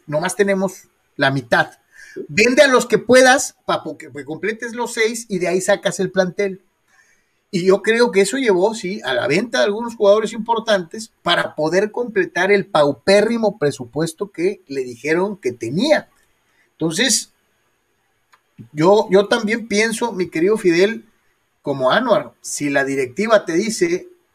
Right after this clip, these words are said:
este, "Pues tenías diez, pero ahora nomás tienes seis,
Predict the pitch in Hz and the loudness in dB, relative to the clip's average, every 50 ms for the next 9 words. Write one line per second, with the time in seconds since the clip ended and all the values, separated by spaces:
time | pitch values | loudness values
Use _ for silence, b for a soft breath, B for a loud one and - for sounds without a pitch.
0 | _ _ _ _ _ _ _ _ _ - 139 139 135 123 - - _ - 135 131 | _ _ _ _ _ _ _ _ _ -8 -6 -6 -6 -6 -8 -8 _ -2 0 2
1 | 131 127 127 127 123 120 - _ _ _ _ _ _ _ _ - - - - 147 | 2 2 0 -2 -4 -8 -16 _ _ _ _ _ _ _ _ -12 -10 -6 -6 -4
2 | 143 180 214 220 190 190 220 233 220 226 - 190 196 214 208 190 165 160 185 202 | -2 0 0 0 2 0 0 0 0 0 0 2 4 4 4 4 2 2 0 0
3 | 202 - 214 214 208 - - 208 208 214 233 240 240 - - - - _ | 0 -2 -4 -4 -2 0 2 2 2 2 2 0 -4 -6 -8 -10 -12 _